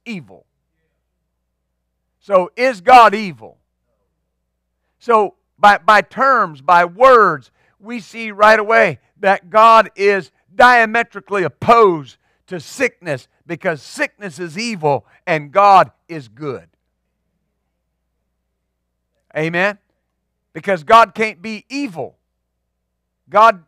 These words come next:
is not tempted with evil, James says, neither tempts he any man. So when someone says God's allowing me to be sick, they're saying God is tempting me with evil.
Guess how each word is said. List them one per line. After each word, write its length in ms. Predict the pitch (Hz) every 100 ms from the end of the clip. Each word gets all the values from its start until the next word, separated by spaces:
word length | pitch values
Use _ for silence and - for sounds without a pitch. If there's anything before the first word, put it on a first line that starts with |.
| -
is 240 | 220 165
not 280 | 214 208 -
tempted 360 | 247 240 214
with 180 | 190 190
evil, 240 | 202 170 175
James 420 | 143 165 165 131
says, 400 | 151 147 180 165 _ _ _ 156
neither 400 | 208 226 220 208
tempts 400 | 214 233 196 -
he 300 | 226 220 _
any 260 | 220 226
man. 540 | 214 214 247 196 113 82 _ _ _ _
So 180 | 226 220
when 160 | 208
someone 440 | 190 240 254 247 226
says 260 | 226 208
God's 400 | 156 214 226 190
allowing 600 | 180 180 196 233 233 208 190
me 140 | 202
to 80 | 175
be 180 | 180 170
sick, 400 | _ 240 233 _
they're 160 | 202
saying 440 | 156 202 202 180 143
God 360 | 202 247 220
is 140 | 180 _
tempting 540 | 247 247 _ 202 196
me 140 | 214
with 220 | 226 220 254
evil. 500 | 294 226 185 131